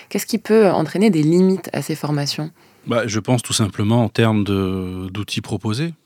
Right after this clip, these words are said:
Speaker 2: au moment de la formation. C'est-à-dire que, mm, je, je sais que souvent... Euh,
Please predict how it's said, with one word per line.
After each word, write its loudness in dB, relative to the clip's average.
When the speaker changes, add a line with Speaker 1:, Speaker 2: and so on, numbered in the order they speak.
Speaker 2:
au -4
moment 0
de -4
la -4
formation. -6
C'est-à-dire -12
que, -8
mm, -18
je, -14
je -10
sais -6
que -8
souvent... -6
Euh, -8